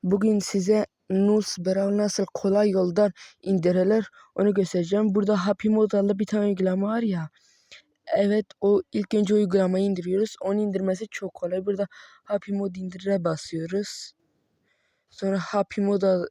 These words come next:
adlı bir tane site var. Oradan s-, şimdi indire basıp Happy Mode'u indiriyoruz. İndirdikten sonra zaten dosyalardan kuruyor biliyorsunuz. Şimdi uygulamamıza giriyoruz.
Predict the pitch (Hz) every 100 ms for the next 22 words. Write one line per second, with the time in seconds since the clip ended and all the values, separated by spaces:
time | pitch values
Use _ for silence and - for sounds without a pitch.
0 | _ - 180 190 185 - 190 - - 170
1 | 175 208 - _ - - - - 196 190
2 | 185 - _ - - - - - 202 196
3 | 190 180 180 196 185 175 208 185 202 196
4 | 185 180 175 196 180 180 185 180 185 -
5 | - _ _ _ _ _ _ - 185 175
6 | 165 165 202 196 208 202 202 202 196 202
7 | 196 196 180 175 196 196 - 190 196 185
8 | - 175 190 175 - 180 196 - - -
9 | - - _ _ _ _ _ _ - 202
10 | 196 190 - 170 180 180 175 170 185 175
11 | 180 185 170 175 190 -